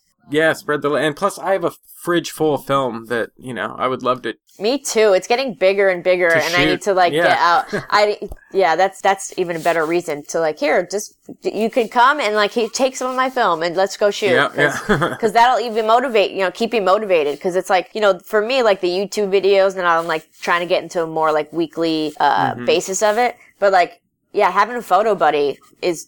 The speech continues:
Speaker 2: is so much fun to, like, like, have a, "Today, it's Tuesday, we're gonna go and shoot, we're gonna go here, we're gonna do this," and, like,
Speaker 1: Yeah.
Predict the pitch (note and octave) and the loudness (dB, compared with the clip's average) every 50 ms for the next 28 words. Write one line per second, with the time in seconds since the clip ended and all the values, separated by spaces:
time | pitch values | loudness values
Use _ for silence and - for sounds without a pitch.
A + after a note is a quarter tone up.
0 | _ - - F3+ D#3+ D3+ - - - F#3 F#3+ G3 G3 F#3+ F3+ - - - F#3 F3+ | _ -4 -2 -2 -2 -2 -4 0 2 4 4 4 2 0 -2 -2 -2 0 0 0
1 | E3 D3+ - F#3 D#3+ D#3 D3+ D3 - _ - F3 E3 - - F#3 F3 E3+ E3+ E3 | 0 -4 -6 -2 0 0 0 -2 -4 _ -2 -2 -2 -2 0 0 0 2 2 2
2 | D#3 - - - - - A3+ C4+ D4+ C#4 D#3+ - - - - - E4 D#4 A3+ G#3+ | 2 0 -2 -4 -4 -2 0 0 0 0 0 -2 -4 -4 -2 0 0 0 2 2
3 | F3+ E3 D#3 F3 F3+ F#3 F#3 A#3 B3+ B3+ A#3+ - - D4 A#3 G3+ G3 F#3 G3 G#3+ | 0 2 0 0 -2 0 0 0 0 0 -2 -2 -2 0 2 2 2 2 2 0
4 | A3 B3 C#4+ C4+ A#3+ G#3+ G3 F#3+ G3 G#3 A3+ C4+ C4 B3+ B3 G3+ E3+ F3 F3 D#3+ | 0 0 0 0 0 0 0 0 0 0 2 2 0 0 -2 -4 -4 -2 -2 -2
5 | D3+ - - - A2 B2 B2 B2 A#2+ | -4 -6 -10 -8 -4 -2 -2 -2 -2